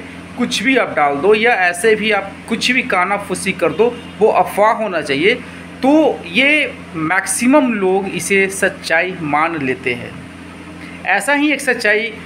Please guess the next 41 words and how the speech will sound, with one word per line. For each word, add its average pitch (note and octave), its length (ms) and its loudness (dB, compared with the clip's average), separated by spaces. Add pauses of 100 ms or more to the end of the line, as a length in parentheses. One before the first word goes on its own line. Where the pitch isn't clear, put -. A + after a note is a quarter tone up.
(340)
पढ़े F#3+ 280 2
लिखे A#3 580 0 (880)
जो E3 460 2
भारत E3 280 -2
की G3 60 -2
राजधानी D#3 480 0
है, F#3+ 120 -2
यानी E3 180 0
कि F3 440 0 (320)
भारत E3 360 0
की G3+ 60 -2
राजधानी D#3 380 0
दिल्ली D3+ 460 0
में F3 240 0 (260)
एक F#3+ 140 -2
ऐसी F3+ 240 -2
अफवाह F3+ 460 0
चल F#3+ 240 -2
रही D3 200 -2
है, E3 60 0
सोशल E3 320 -2
मीडिया D#3+ 280 2
पे D#3 100 0
चल D3 200 0
रही D3+ 140 -2
है, F3 160 2
कानों E3+ 360 -2
कानों, D#3+ 360 -4
अ, E3 120 -6 (340)
कान, D#3+ 720 0
अ, E3 220 4
अफवाह F3+ 300 2
चल E3 200 -2
रही C#3 120 0
है G3 140 2 (400)
कि G#3+ 100 2
भारत C#3 680 0
का A#3+ 140 4
जो A3+ 180 0
सबसे - 380 0
बिजी D#3+ 480 0